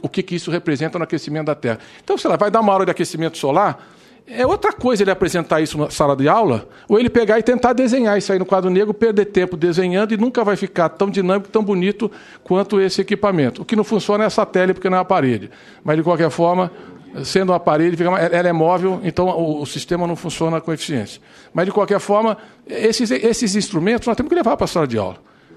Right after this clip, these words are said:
Temos que levar. E, e essa pesquisinha aqui, que eu fiz, o, o, o, o, o Requião falou, "Bom, manda pra comissão", eu dou aqui um e-mail, mando pra comissão, disparo, tu, qualquer um que pedir, você socializa custo grátis,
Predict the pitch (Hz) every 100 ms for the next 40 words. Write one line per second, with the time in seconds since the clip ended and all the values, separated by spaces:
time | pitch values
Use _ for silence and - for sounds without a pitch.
0 | _ - - 208 247 247 247 165 151 151
1 | 220 254 208 240 262 254 269 - 202 185
2 | 190 151 220 269 185 113 - - - -
3 | - _ - 175 147 226 269 160 - -
4 | - _ _ _ - 208 208 190 208 190
5 | 190 165 165 160 139 139 - - - -
6 | - - 175 196 220 220 202 208 208 240
7 | 233 214 214 180 - 240 262 180 - 226
8 | 214 240 214 214 202 196 208 220 262 330
9 | 240 - 196 233 247 220 - 214 185 220
10 | 254 330 - - - 175 - 220 254 262
11 | 220 254 247 240 233 208 220 180 214 254
12 | 202 220 220 - 196 208 202 196 202 190
13 | 165 208 285